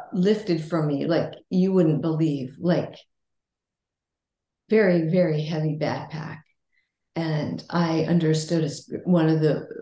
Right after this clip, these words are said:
foundational spiritual truths that I understand still today. It has never, like, left this joy of the Lord, um, that the grace that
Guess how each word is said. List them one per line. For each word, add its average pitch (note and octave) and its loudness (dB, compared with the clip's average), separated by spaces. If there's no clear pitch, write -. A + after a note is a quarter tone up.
foundational D3+ 0
spiritual C#3+ -2
truths C#3+ -2
that - -2
I D#3 2
understand - -4
still - -6
today. - -6
It F#3+ 2
has D3+ 0
never, D#3+ 4
like, D#3+ 2
left E3 -2
this D#3 -2
joy D#3+ 2
of D#3 0
the E3 0
Lord, D#3 0
um, D#3+ -6
that D#3+ -4
the F3+ 4
grace D#3+ 2
that - -4